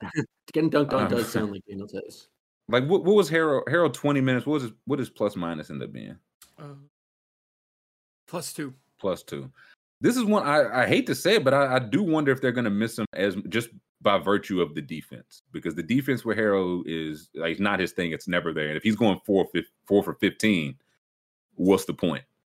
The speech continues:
Speaker 2: So if they're just gonna go like, "Hey, full in, we're going to, yeah, Oladipo, Vincent, Martin." You guys won't, you might take fifteen threes combined, but those will probably be fifteen threes. Uh,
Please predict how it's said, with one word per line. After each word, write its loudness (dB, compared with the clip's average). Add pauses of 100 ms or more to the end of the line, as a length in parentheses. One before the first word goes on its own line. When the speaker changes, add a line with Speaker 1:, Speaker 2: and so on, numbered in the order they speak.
(240)
Speaker 2:
So 2
if 0
they're 4
just 4
gonna 4
go 6 (300)
like, 0
"Hey, -2
full 0
in, 0
we're 2
going -2
to, -4 (100)
yeah, -2
Oladipo, 2 (260)
Vincent, -2
Martin." -8 (840)
You -2
guys 4
won't, 2
you 4
might 4
take -2
fifteen 0
threes -4
combined, 0
but -2
those 2
will -2
probably 4
be -4
fifteen -2
threes. -4 (340)
Uh, 0